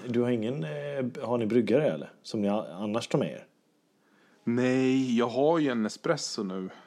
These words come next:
Speaker 2: som jag inte har använt på flera år. Och det har ju
Speaker 1: Mm.
Speaker 2: vi, nu hittade jag den igen. <laughs>
Speaker 1: Mm.
Speaker 2: Efter vi hade flyttat in. Men, eh, för det har jag och Kristoffer snackat om, att vi ska ha en, en låda med den i.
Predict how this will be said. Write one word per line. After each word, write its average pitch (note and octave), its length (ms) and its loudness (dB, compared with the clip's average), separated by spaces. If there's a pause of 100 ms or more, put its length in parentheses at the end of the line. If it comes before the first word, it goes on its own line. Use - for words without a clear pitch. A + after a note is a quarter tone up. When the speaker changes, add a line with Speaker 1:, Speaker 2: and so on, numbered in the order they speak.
(100)
Speaker 2:
som G#2 260 -8
jag F#2+ 140 -6
inte F#2+ 200 -6
har F#2+ 60 -2
använt F#2+ 320 -6
på - 100 -14
flera - 280 -8
år. G2 320 -4 (220)
Och - 100 -12
det A#2 200 -4
har A2+ 160 2
ju A2+ 60 4
Speaker 1:
Mm. G#2+ 140 0
Speaker 2:
vi, G#2 260 -8 (500)
nu A#2+ 120 -4
hittade A#2 340 -8
jag G2 100 -2
den E2+ 140 -10
igen. F#2+ 220 -10
<laughs> - 60 -20 (1200)
Speaker 1:
Mm. D#3 200 2
Speaker 2:
Efter A2 200 -4
vi G2+ 60 -6
hade G2 140 -6
flyttat - 280 -10
in. G2 200 -10
Men, A2 260 -2
eh, G#2 120 -2
för - 140 -10
det A#2+ 80 2
har A#2+ 80 4
jag G#2+ 140 0
och G#2+ 80 -6
Kristoffer G#2+ 380 -8
snackat - 280 -10
om, G2 140 -2
att F2+ 140 -12
vi G2+ 80 -12
ska F#2 200 -12
ha F#2+ 280 -6
en, E2+ 200 -12 (220)
en A2+ 180 -8
låda G2+ 320 -2
med F2 200 -8
den G2 220 -6
i. G#2 140 -6